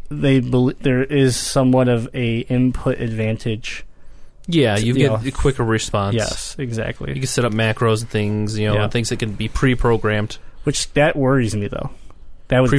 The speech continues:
Speaker 2: Pre-programming?
Speaker 1: No, that would scare me that you could do macro and pre-program and things. You know, so here I am playing Destiny on my console, and I'm playing, and someone's on the other team that's streaming it to their P C and have an unfair advantage, you know, because they can do that.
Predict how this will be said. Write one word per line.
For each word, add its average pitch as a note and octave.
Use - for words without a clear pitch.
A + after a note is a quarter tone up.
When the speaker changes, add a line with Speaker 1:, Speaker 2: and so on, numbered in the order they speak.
Speaker 2:
Pre-programming? C3
Speaker 1:
No, D3
that C#3
would C3+
scare F3
me D#3
that B2+
you A#2+
could A2+
do C3
macro C3+
and B2
pre-program C#3
and A#2+
things. A#2
You B2
know, A#2
so C3
here C#3
I C3+
am B2+
playing B2
Destiny A#2+
on A2
my G#2+
console, A#2+
and A2+
I'm G#2+
playing, C3
and A#2+
someone's C3
on A#2+
the A#2
other A2+
team C3
that's A2+
streaming C3
it -
to -
their A#2+
P B2+
C B2+
and A#2
have A#2
an A#2
unfair A2+
advantage, A2+
you B2+
know, A2
because G#2+
they A2
can G#2+
do A2+
that. G2+